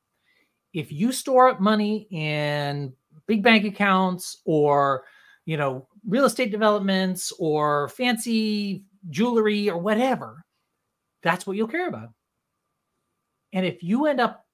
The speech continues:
giving generously to people in need, to missions, to doing God's work in the world,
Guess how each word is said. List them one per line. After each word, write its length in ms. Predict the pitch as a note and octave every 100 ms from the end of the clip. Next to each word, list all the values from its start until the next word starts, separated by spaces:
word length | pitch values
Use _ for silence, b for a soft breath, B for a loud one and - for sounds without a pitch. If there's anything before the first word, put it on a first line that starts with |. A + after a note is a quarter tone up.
| B2+
giving 480 | D3+ A#3 B3 A3
generously 640 | D#3+ C#3 E3 F#3 F3 - A#2
to 120 | A2+
people 420 | - F#3+ F#3+ F3+
in 160 | D3+ C3+
need, 400 | C#3 C#3+ D3+ D#3+ _ _ _ -
to 280 | B2 A2+ A2 -
missions, 760 | D#3 A3 G#3 C#3 G#2+ G#2 - - b b -
to 240 | D#3+ C3
doing 340 | B2 E3+ A3 G3+
God's 260 | G#3 G#3
work 260 | E3+ G#3 G#3
in 60 |
the 80 | E3+
world, 460 | D3 C#3 E3 A3+